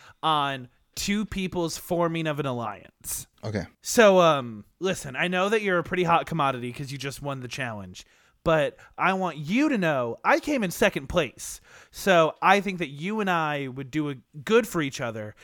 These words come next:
Speaker 1: if we just kinda, like, alternate winning challenges.
Speaker 2: Yeah, here's the thing. I'm not convinced you can win a challenge. You haven't won one this entire time.
Speaker 1: Okay, but I've come in second place for all of them,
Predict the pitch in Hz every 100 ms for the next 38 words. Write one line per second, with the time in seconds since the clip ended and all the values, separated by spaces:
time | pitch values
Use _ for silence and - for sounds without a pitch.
0 | - - 156 170 170 196 175 147 151 -
1 | 196 180 175 165 156 127 139 165 175 156
2 | 147 170 151 123 110 90 101 - - -
3 | _ _ - 110 107 113 92 78 - 123
4 | 107 95 82 69 - _ _ _ - 113
5 | 135 190 180 143 147 - - 113 92 98
6 | 110 107 - - - 95 104 98 82 80
7 | 87 85 - 82 - - - - - _
8 | 98 131 160 156 117 117 117 117 110 101
9 | 104 104 101 95 - 98 104 107 98 95
10 | 87 85 85 87 87 - - _ - -
11 | - 202 247 202 190 190 190 180 - 214
12 | 190 160 - 220 220 180 - - 285 262
13 | - - 180 - - 214 196 160 123 98
14 | -